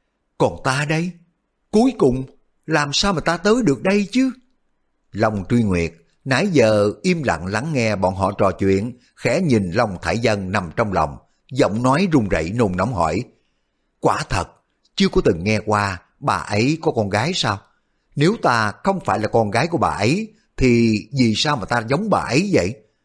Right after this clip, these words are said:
Vậy ta là con của ai? Khi đó, người mới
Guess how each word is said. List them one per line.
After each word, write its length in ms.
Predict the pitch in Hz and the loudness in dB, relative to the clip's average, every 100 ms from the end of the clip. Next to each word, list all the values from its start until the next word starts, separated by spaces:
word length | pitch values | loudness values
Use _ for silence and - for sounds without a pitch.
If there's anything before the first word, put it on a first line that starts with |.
| _ - | _ -10
Vậy 560 | 147 117 127 147 147 - _ | 0 0 2 -2 -4 -10 _
ta 180 | - 180 | -2 0
là 120 | 165 | 0
con 280 | 156 185 180 | 0 0 0
của 140 | 170 202 | 2 4
ai? 420 | 180 185 208 214 - _ _ _ _ _ _ _ _ - | 4 2 0 -4 -10 _ _ _ _ _ _ _ _ -4
Khi 200 | 131 110 | 2 2
đó, 360 | 104 110 190 220 _ - | 2 2 0 -4 _ -8
người 300 | 127 131 123 | 0 2 4
mới 240 | 117 156 | 4 2